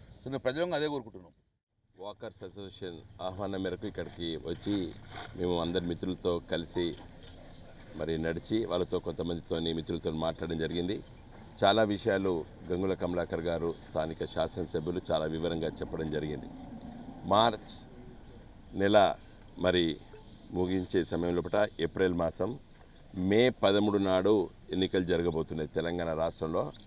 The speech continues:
Speaker 2: లోక్సభ ఎన్నికలు జరగబోతున్నాయి. కరీంనగర్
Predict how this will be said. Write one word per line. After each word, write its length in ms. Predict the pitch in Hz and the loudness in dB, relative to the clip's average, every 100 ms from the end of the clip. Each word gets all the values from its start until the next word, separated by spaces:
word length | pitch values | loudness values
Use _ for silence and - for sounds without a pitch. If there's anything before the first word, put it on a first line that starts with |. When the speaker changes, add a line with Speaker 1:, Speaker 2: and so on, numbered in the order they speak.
| - - 73 | -20 -14 2
Speaker 2:
లోక్సభ 420 | 92 - 90 85 | 4 4 0 2
ఎన్నికలు 380 | 82 80 82 82 | 2 0 0 0
జరగబోతున్నాయి. 640 | 78 78 73 69 65 60 - - - - - - - | 0 0 -2 -4 -8 -12 -16 -20 -16 -16 -16 -18 4
కరీంనగర్ 560 | 95 117 120 110 107 | 8 8 8 6 4